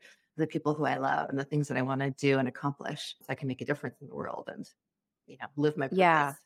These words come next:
Speaker 1: et cetera." So
Speaker 2: Yeah. There's
Speaker 1: Mm-hmm.
Speaker 2: a, when you look at the feng shui map, you know, and it, we haven't really gone into that, but,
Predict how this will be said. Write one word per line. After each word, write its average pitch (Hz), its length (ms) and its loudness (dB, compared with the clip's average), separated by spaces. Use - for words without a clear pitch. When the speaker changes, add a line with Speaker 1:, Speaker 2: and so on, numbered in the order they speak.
Speaker 1:
et - 120 -2
cetera." 139 460 -2
So 135 400 0
Speaker 2:
Yeah. 185 360 10
There's 262 260 10
Speaker 1:
Mm-hmm. 214 380 12
Speaker 2:
a, - 40 4
when 254 240 12
you 269 100 12
look 277 160 12
at 262 80 6
the 262 80 8
feng 208 240 8
shui 196 260 10
map, 175 580 10
you 208 120 6
know, 190 200 10
and 190 100 6
it, - 140 -2
we 220 140 8
haven't 202 220 8
really 180 200 8
gone 175 220 12
into 180 260 4
that, 160 480 10
but, 180 420 12